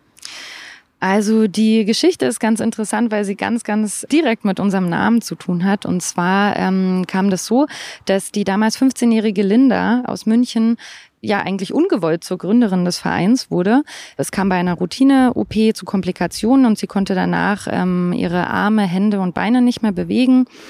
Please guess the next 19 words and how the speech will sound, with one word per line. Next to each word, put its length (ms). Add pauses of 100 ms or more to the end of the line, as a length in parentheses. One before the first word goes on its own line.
(480)
Hat 140
natürlich 400
dann, 480
ja, 240
den 160
ganzen 460 (540)
Weg 260
vor 220
sich 180
gehabt, 540
ähm, 560
mit 320
HeilpädagogInnen, 1200
ähm, 840
PhysiotherapeutInnen 1300
et 140
cetera. 500 (460)
Und 560
irgendwann, 680